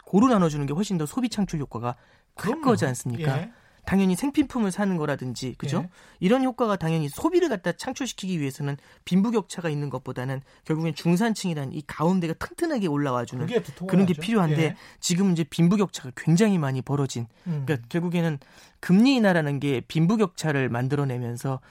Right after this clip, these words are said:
Speaker 2: 예.
Speaker 1: 그게 오히려 소비를 위-, 위축시킨다고 해야 되나요?
Speaker 2: 그렇죠.
Speaker 1: 예, 결국에는 금리를 인하한 만큼 소비의 효과가 나타나질 않는 겁니다.
Speaker 2: 예.
Speaker 1: 그럼 이제 앞에 얘기한 거하고 잠깐 정리를 하면은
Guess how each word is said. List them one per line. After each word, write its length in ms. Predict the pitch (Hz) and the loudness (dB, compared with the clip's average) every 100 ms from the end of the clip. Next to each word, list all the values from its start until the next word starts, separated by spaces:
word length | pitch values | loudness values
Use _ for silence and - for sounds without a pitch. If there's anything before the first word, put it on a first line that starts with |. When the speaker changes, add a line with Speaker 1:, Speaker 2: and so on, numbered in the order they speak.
| 165 | -6
Speaker 2:
예. 120 | 135 | -2
Speaker 1:
그게 240 | 160 202 | 2 4
오히려 500 | 190 156 151 151 135 - _ _ | 4 4 4 2 0 -6 _ _
소비를 480 | - - 269 269 202 | -16 -6 0 2 2
위-, 100 | 147 - - | 0 -4 -2
위축시킨다고 760 | 170 - - - 214 175 147 | -2 0 -4 -2 0 2 2
해야 100 | 143 | 0
되나요? 360 | 135 127 131 165 | 0 0 0 0
Speaker 2:
그렇죠. 260 | - 151 139 | -2 -8 -4
Speaker 1:
예, 60 | 147 | -2
결국에는 440 | 151 175 185 180 | 2 2 4 2
금리를 400 | 175 175 202 220 156 | 4 6 6 6 4
인하한 260 | 160 180 | 4 4
만큼 240 | 170 151 156 | 2 2 -2
소비의 320 | 226 196 170 | 0 0 0
효과가 240 | 175 151 | 0 -4
나타나질 480 | 123 - 139 127 127 | -4 -4 -6 -4 -6
않는 200 | 123 135 | -2 -2
겁니다. 380 | 123 113 131 127 175 | -2 -4 -6 -6 -6
Speaker 2:
예. 100 | 143 151 - | -6 -6 -10
Speaker 1:
그럼 180 | - 170 | -2 0
이제 160 | 151 147 - - | 2 -2 -4 -12
앞에 300 | 120 - 214 | -6 2 2
얘기한 300 | 156 156 135 | 4 0 0
거하고 120 | 131 | -4
잠깐 280 | - - 139 | -6 -8 -6
정리를 420 | - 156 175 156 | -2 2 2 0
하면은 400 | 170 135 151 | -2 0 -2